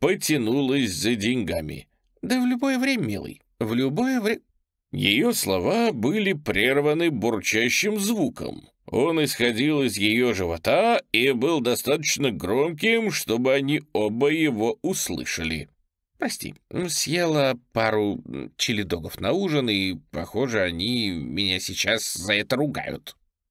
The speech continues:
«Это не звук твоей пищеварительной системы».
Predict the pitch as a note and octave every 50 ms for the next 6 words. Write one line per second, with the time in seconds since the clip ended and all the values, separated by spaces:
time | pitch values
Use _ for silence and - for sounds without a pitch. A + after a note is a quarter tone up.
0 | _ - - - G#2 G#2 G2+ G2+ - G#2+ A2 A2+ A2+ A2 A2 G#2+ - - - F#2+
1 | A2 A#2+ C3 B2 G2+ F2+ F#2+ A2 A#2 G#2 - - G2 G#2 G#2 G2 G2+ A#2 B2 A2+
2 | G2+ - A2+ A2+ G2+ - - G2+ G#2 G#2+ G#2 G2+ A2+ A2 G2+ - - A2+ A#2 A2+
3 | F#2+ - G2 A2 A2+ - - - F2+ E2 D#2 C#2+ C#2 C2+ - - -